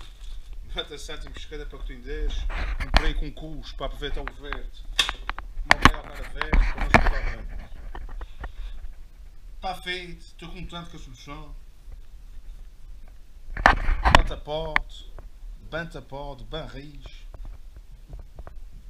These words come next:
Agora passar uma lixinhazinha e esperar que venha a fita protetora da capa dos fios.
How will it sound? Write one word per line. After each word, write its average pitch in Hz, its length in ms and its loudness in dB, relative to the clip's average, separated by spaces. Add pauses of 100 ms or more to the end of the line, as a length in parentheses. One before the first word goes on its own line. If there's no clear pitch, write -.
(3250)
Agora 151 240 0
passar - 260 -6
uma 160 120 -6
lixinhazinha 160 960 -10
e - 20 -10
esperar 156 300 -8
que - 80 -12
venha 156 200 -8
a - 20 -16
fita - 220 -8
protetora 143 520 -10
da 143 100 -10
capa 139 220 -10
dos - 160 2
fios. 165 520 -8